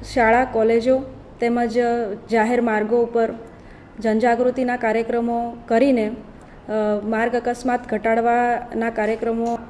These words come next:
કરીએ છીએ, જેના લીધે મોટરિંગ પબ્લિકમાં માર્ગ અકસ્માતો કેવી રીતે ઘટાડી શકાય તેમજ ફેટલ અકસ્માતો કેવી રીતે ઓછા થાય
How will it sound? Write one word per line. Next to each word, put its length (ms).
કરીએ 300
છીએ, 260
જેના 220
લીધે 420
મોટરિંગ 420
પબ્લિકમાં 640
માર્ગ 240
અકસ્માતો 580
કેવી 260
રીતે 220
ઘટાડી 400
શકાય 300
તેમજ 280
ફેટલ 300
અકસ્માતો 520
કેવી 180
રીતે 160
ઓછા 300
થાય 300